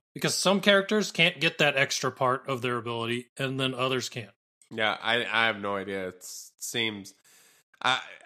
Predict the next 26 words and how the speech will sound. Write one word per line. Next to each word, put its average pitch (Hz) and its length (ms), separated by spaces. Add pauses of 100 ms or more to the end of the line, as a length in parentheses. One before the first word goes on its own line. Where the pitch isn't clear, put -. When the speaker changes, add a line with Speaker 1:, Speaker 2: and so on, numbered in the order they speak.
(140)
Speaker 2:
it 147 120
seems 170 380
random 123 420
from 117 180
what 107 140
I 101 80
can 98 160
tell. 101 280
I 90 120
have 76 160 (420)
no 110 360
idea 85 260
whatsoever. 85 600 (1400)
Speaker 1:
Yeah, 127 160
me 131 220
either. 107 240 (100)
It'd 147 160
be 151 80
nice 175 400
to, 139 420 (920)
if 143 120
they 139 120
didn't 170 440
add 170 220
Omegas, 180 640
to 123 440